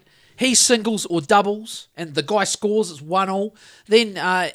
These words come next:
ex-Astro Yuli Gurriel comes up to bat. He singles, Jazz Chisholm scores. All of a sudden, Marlins are up two one, and, the, and the, but there's two outs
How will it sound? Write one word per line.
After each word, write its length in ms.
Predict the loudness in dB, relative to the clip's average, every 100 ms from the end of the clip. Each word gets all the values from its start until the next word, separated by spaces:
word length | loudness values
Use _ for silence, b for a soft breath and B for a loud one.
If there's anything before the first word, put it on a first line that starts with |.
| -10
ex-Astro 800 | -10 -10 -6 -4 -4 0 0 0
Yuli 420 | 0 0 0 -2
Gurriel 420 | -2 -2 0 -2
comes 280 | -2 -6 -4
up 120 | -6
to 60 | -6
bat. 340 | -2 -2 -2
He 180 | -4 -2
singles, 480 | -2 -6 -6 -6 -4
Jazz 320 | -2 -2 -2
Chisholm 340 | -6 -6 -8
scores. 340 | -10 -10 -10 -10 b b b
All 160 | 6
of 40 | 6
a 40 |
sudden, 340 | 2 2 0 -6 b 0
Marlins 340 | 2 2 4
are 60 | 4
up 100 | 4
two 220 | 0 2
one, 260 | 4 4
and, 160 | 2 -6
the, 160 | -8 -8
and 160 | -10 -6 -2
the, 100 | -2
but 140 | -2
there's 140 | -6
two 280 | -6 2 4
outs 560 | 4 2 -2 -10 -12